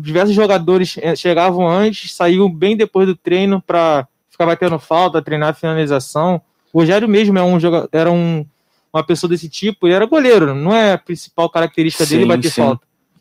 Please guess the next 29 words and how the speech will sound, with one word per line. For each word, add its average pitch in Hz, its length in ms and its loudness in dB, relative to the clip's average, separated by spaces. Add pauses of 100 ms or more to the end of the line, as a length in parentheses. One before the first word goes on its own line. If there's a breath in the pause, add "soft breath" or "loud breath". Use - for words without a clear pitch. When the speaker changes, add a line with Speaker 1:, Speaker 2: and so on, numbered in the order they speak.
(260)
Speaker 1:
Ele 311 100 -4
não, 247 260 2
ele 175 80 0
falou, 180 200 0
"Vou, 180 160 0
não, 233 160 0
eu 156 80 0
quero 208 160 0
bater 220 260 0
falta." 185 340 -2
Ele 151 60 -6
ficou 202 240 -2
lá 202 220 2
depois 202 280 0
do 208 80 -2
treino 208 300 -2
batendo 220 320 0
falta, 214 400 -2
já 254 120 0
fez 240 340 -6 (420)
mais 196 320 0
de 185 160 -2
cinquenta 165 520 -4
gols 147 180 -4
de 135 80 -12
falta 147 300 -8
na 131 100 -12
carreira. 131 340 -6
Então, 151 440 -4